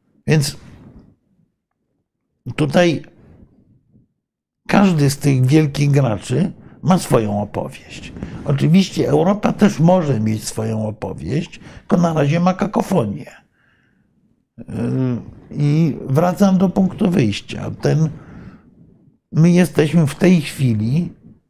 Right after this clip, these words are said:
my, myślę o Polakach, myślę o Niemcach, myślę nawet o Francuzach, my jesteśmy tak naprawdę klientami Stanów Zjednoczonych. Rzeczywiście.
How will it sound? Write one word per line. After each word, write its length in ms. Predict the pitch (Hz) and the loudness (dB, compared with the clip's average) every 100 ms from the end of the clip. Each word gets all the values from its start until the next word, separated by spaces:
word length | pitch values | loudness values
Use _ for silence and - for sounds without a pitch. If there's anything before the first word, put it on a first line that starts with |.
| _ _ | _ _
my, 380 | 123 139 175 202 - - - - _ - - _ | -2 2 2 2 -2 -16 -20 -20 _ -20 -20 _
myślę 380 | 156 156 156 127 | -4 -2 -2 -4
o 120 | 120 | -6
Polakach, 640 | 123 113 143 190 208 202 | -8 -4 -4 -2 -2 0
myślę 320 | 143 135 123 107 | 0 -2 -2 -2
o 80 | |
Niemcach, 600 | 113 127 139 139 143 151 - - - - | -2 0 -2 -2 -4 -4 -8 -20 -6 0
myślę 180 | 180 | 2
nawet 220 | 175 160 135 | 2 2 0
o 60 | |
Francuzach, 680 | 135 110 110 104 107 110 170 - - - - | -2 -4 -4 -6 -8 -8 -10 -14 -20 -20 -6
my 100 | - | 0
jesteśmy 360 | 170 151 165 180 | 0 2 0 0
tak 160 | 160 151 | -2 -2
naprawdę 440 | 147 139 139 160 | -4 0 0 0
klientami 720 | - 170 156 156 147 139 156 | 2 2 4 0 0 0 0
Stanów 360 | - 117 110 101 | -2 -2 -2 -4
Zjednoczonych. 680 | 80 - - - - - - _ | -10 -10 -12 -14 -18 -20 -20 _
Rzeczywiście. 800 | 147 147 151 127 95 - - - | -8 -6 -2 -4 -4 -10 -14 -20